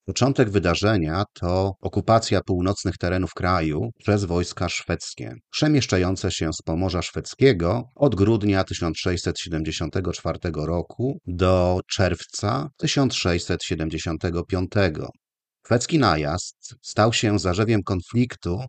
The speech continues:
znanego później jako wojna szwedzko-brandenburska. W wyniku kolejnych działań dyplomatycznych i wojennych mocarstw europejskich, które wspierały Brandenburgię,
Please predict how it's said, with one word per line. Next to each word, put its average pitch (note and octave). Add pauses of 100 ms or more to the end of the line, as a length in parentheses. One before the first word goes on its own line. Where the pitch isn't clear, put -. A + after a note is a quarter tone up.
znanego G2+
później A#2
jako G2 (180)
wojna B2
szwedzko-brandenburska. E2+ (480)
W -
wyniku A#2
kolejnych G2+
działań G#2
dyplomatycznych F#2
i F#2+
wojennych F2+ (200)
mocarstw F2+
europejskich, F2+ (240)
które F2
wspierały A2
Brandenburgię, E2